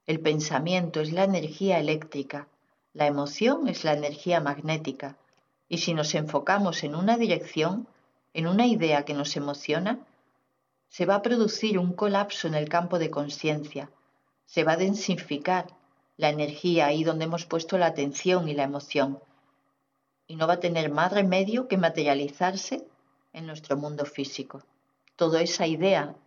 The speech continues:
todo lo que estamos imaginando y que nos emociona. ¿Te gustaría salir de esa prisión y recuperar la conciencia del dios o la diosa que realmente eres?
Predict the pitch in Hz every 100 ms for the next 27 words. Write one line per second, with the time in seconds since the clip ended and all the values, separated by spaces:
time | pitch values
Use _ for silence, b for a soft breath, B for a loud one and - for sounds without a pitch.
0 | _ - 180 170 165 147 - 190 190 165
1 | 151 143 143 151 151 151 147 139 - _
2 | - 151 147 151 151 143 139 - 143 135
3 | 135 - _ _ _ _ _ _ _ _
4 | _ _ _ _ _ _ _ _ _ _
5 | _ _ _ _ _ _ - 175 160 -
6 | 143 185 202 254 240 247 190 190 190 190
7 | 156 151 - 175 175 165 160 160 151 147
8 | 160 165 151 147 143 135 - 165 160 170
9 | 156 143 139 143 160 165 160 143 139 147
10 | 151 - 143 - 139 139 139 143 143 139
11 | 139 131 170 247 - -